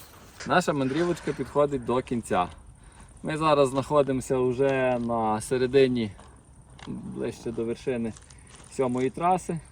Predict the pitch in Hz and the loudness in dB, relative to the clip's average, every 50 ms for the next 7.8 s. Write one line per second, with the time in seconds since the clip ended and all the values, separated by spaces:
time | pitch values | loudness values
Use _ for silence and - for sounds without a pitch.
0 | - - - 156 143 131 135 131 120 123 120 120 127 127 127 120 120 120 117 113 | -20 -18 -14 -10 -6 -4 -4 -2 -2 -2 -2 0 0 0 0 0 0 0 -2 -2
1 | 110 - - - - - - - - - - - - - - - - - - 110 | -4 -8 -16 -20 -20 -20 -20 -20 -20 -20 -20 -20 -20 -20 -20 -20 -20 -14 -10 -8
2 | 107 110 - 120 110 110 120 135 156 165 165 160 165 143 - 160 151 151 135 - | -6 -2 0 2 2 2 4 2 2 2 2 0 -2 -2 -2 -2 -4 -4 -6 -10
3 | - - - - - - - - - - - - - - - - - - - - | -16 -20 -20 -20 -20 -20 -20 -20 -20 -20 -20 -20 -20 -20 -20 -20 -20 -16 -10 -6
4 | - 139 131 120 135 127 117 - 143 139 120 - - 135 - - 120 - - 131 | -6 -2 0 0 0 2 2 4 4 4 4 2 -2 -6 -4 -4 -6 -4 -4 -4
5 | - - 135 120 - 120 - - 120 117 120 113 - - 147 160 202 190 170 147 | 0 2 2 2 2 0 -2 -2 -2 -2 -4 -4 -4 -4 -4 -2 -2 -2 -2 -2
6 | 131 - 123 - - 120 117 117 - 123 110 - 113 104 113 113 107 101 107 101 | -2 -2 -4 -4 -2 -2 -2 -2 -2 -2 -4 -4 -2 0 2 2 2 2 0 0
7 | 101 101 98 101 101 95 - - 117 113 107 98 98 78 - - | 0 0 0 -2 -4 -4 -4 -2 -2 0 0 0 -2 -4 -8 -12